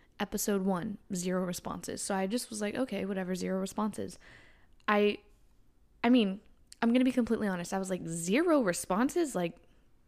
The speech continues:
damn." <laughs> Like, I was expecting maybe one, like, at least one or two.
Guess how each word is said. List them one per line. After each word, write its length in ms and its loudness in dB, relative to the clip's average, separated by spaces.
damn." 460 0
<laughs> 200 2
Like, 300 6
I 120 4
was 200 4
expecting 760 0
maybe 440 2
one, 560 0
like, 220 -6
at 200 2
least 460 -2
one 300 -4
or 80 -10
two. 360 -4